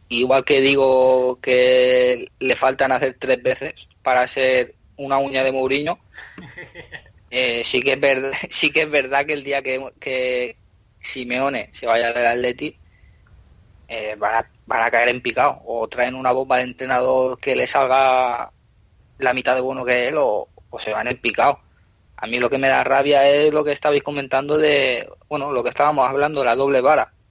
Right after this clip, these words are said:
Speaker 1: Eh, llevan dos partidos empatados y por ahora no les veo hablar del presupuesto, porque me imagino que será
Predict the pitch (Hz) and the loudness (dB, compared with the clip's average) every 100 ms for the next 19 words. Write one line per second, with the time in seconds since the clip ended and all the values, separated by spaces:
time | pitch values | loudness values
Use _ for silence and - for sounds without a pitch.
0 | _ - - 117 117 117 113 - - _ | _ -12 -8 -4 -2 0 -2 -4 -12 _
1 | _ 135 131 147 151 - 143 - 147 147 | _ 0 2 4 2 0 -2 0 0 0
2 | 147 147 151 165 185 _ _ _ _ _ | 0 2 4 2 0 _ _ _ _ _
3 | _ _ _ _ _ _ - _ - 131 | _ _ _ _ _ _ -20 _ -14 -8
4 | 135 123 123 123 123 - 131 131 139 156 | -6 -6 -6 -6 -8 -4 2 4 4 4
5 | 175 175 156 143 139 139 139 135 131 123 | 2 2 0 2 2 2 0 -2 -8 -10
6 | 131 160 160 131 123 123 123 120 131 139 | -4 -4 -4 -6 -6 -4 -4 -4 -4 -2
7 | 147 147 - 139 143 143 131 127 | -2 -2 0 2 4 4 2 -2